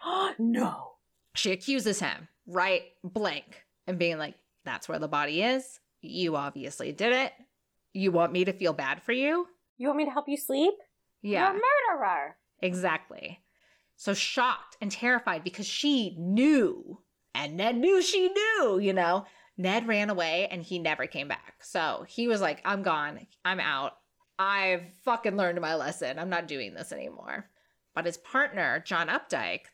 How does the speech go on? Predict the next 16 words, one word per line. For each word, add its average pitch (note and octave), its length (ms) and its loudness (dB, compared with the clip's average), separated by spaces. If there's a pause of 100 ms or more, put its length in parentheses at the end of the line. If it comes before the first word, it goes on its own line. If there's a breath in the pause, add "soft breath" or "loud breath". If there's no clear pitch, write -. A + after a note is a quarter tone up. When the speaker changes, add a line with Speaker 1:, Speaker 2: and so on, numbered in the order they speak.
Speaker 2:
the F#3 100 -2
guy G3 240 -2
who G3+ 140 -6
had F3 140 -2
gotten G3+ 360 -2
Ned F3+ 320 0
into F3+ 220 -6
this E3+ 180 -6
mess D#3+ 300 -4
in E3 100 -14
the D3 80 -8
first - 380 -2
place, - 560 -10
wasn't F3 440 -4
so E3+ 180 -4
lucky. D3+ 500 -8